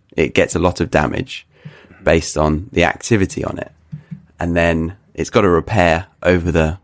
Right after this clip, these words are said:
off season. And then, yeah, when the rain comes, people get all, like, scientific. They say, "Oh,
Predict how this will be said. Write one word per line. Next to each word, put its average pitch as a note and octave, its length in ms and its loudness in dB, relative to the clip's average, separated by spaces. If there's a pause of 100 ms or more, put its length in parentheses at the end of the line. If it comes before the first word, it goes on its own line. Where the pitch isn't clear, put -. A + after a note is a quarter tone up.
off G2 220 0
season. G2 560 -2 (640)
And E2 220 -2
then, D#2 360 0 (680)
yeah, F2 260 -4 (380)
when G#2 160 4
the F#2+ 180 2 (160)
rain G#2 480 2
comes, - 640 -4
people E2+ 320 -2
get - 200 -2
all, D#2+ 320 0
like, - 360 -10 (380)
scientific. - 920 -6
They - 100 -8
say, - 240 -6
"Oh, D2+ 360 0